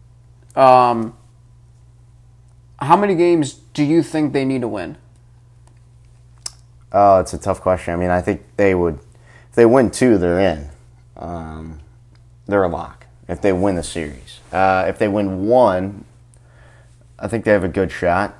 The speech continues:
Speaker 2: but then it just all hinges on the other games. What happens with the Brewers and Cardinals, and what happens with the Marlins and Pu-, Phillies and what, you know.
Speaker 1: What if they get swept?
Speaker 2: They're out. You're out.
Speaker 1: So you gotta win at least one game.
Speaker 2: You have to win at
Speaker 1: I
Speaker 2: least
Speaker 1: think
Speaker 2: one
Speaker 1: they
Speaker 2: game.
Speaker 1: will.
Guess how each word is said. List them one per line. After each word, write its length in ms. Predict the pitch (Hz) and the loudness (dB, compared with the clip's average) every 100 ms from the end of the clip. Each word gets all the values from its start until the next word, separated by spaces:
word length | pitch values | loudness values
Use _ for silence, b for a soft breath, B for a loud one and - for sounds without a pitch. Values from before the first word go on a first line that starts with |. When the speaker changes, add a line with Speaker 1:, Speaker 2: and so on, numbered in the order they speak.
| - | -8
Speaker 2:
but 160 | 92 - | -6 -4
then 180 | 95 | -4
it 120 | 90 82 | -4 -6
just 260 | 90 - | -8 0
all 200 | 90 87 | 0 2
hinges 440 | 82 85 76 78 78 | -2 -6 -8 -8 -8
on 160 | 76 | -8
the 100 | 73 | -10
other 180 | 73 69 | -12 -14
games. 520 | 65 69 60 73 - - | -18 -20 -20 -20 -20 -6
What 200 | 90 87 | -4 0
happens 400 | 85 87 82 80 | -2 -2 -6 -8
with 120 | 82 | -10
the 60 | |
Brewers 480 | 76 85 80 78 76 | -8 -6 -6 -8 -14
and 140 | 73 - | -16 -8
Cardinals, 540 | 80 78 73 71 71 | -6 -4 -6 -10 -12
and 100 | 76 | -10
what 140 | 78 | -8
happens 400 | 80 78 73 69 | -6 -6 -8 -14
with 100 | 71 - | -16 -14
the 80 | |
Marlins 600 | 76 78 76 73 73 71 | -10 -6 -6 -8 -10 -14
and 280 | 67 69 64 | -16 -18 -14
Pu-, 180 | - 80 - | -10 -8 -8
Phillies 480 | - 82 78 71 69 | -8 -6 -8 -12 -14
and 200 | 55 62 _ - - | -18 -20 _ -20 -20
what, 320 | 78 76 73 - | -14 -14 -14 -16
you 80 | |
know. 220 | 76 58 - b b b | -16 -18 -20 b b b
Speaker 1:
What 200 | 127 131 | -2 0
if 80 | 147 | 0
they 100 | 151 | 0
get 160 | 135 - | -2 -6
swept? 480 | - 123 - - - | -6 -6 -6 -16 -8
Speaker 2:
They're 180 | 85 78 | -4 -4
out. 220 | 64 - - - - - - | -6 -16 -20 -20 -20 -20 -14
You're 180 | 73 71 | -14 -12
out. 140 | 67 - - - | -16 -20 -20 -16
Speaker 1:
So 120 | - 135 | -4 2
you 80 | |
gotta 220 | 135 160 175 | 6 8 6
win 140 | 160 | 2
at 80 | 147 | 2
least 180 | 139 131 | -2 -2
one 180 | 120 | -6
game. 220 | 104 76 95 | -6 -4 0
Speaker 2:
You 100 | 95 | 2
have 140 | 85 | 0
to 80 | 90 | -2
win 140 | 85 | 0
at 60 | 127 | 2
Speaker 1:
I 40 | |
Speaker 2:
least 100 | 240 | 2
Speaker 1:
think 100 | 240 | 0
Speaker 2:
one 60 | 185 | -2
Speaker 1:
they 80 | 127 | -2
Speaker 2:
game. 100 | 78 | -2
Speaker 1:
will. 400 | 127 120 90 | -2 -2 -2